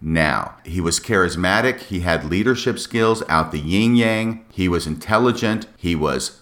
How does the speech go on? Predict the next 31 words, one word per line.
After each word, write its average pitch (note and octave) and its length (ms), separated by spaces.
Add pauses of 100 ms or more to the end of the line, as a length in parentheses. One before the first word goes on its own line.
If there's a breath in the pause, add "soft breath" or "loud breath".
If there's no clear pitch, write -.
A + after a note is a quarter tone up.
funny. A2+ 800
And G2 140
I A#2 40
remember A2+ 640
that G2+ 200
it F#2+ 100
was G2 140
from F#2+ 260
Elder A#2+ 300
McKay A#2 440
that F2 120
I G2 180
learned D#2+ 500 (420 soft breath)
the G2+ 160
analogy A#2 760 (340 soft breath)
that F#2+ 200
kissing D#3 380
a C#3 80
girl A#2 600 (360 soft breath)
was G2 200
like G2+ 200
sucking C#3 440
on A2 140
the G#2 60
sweet C3 360
end B1+ 340 (320 soft breath)
of E2+ 140
a F2+ 80
thirty-foot A2 600
tube. C#2 440
Yes, - 480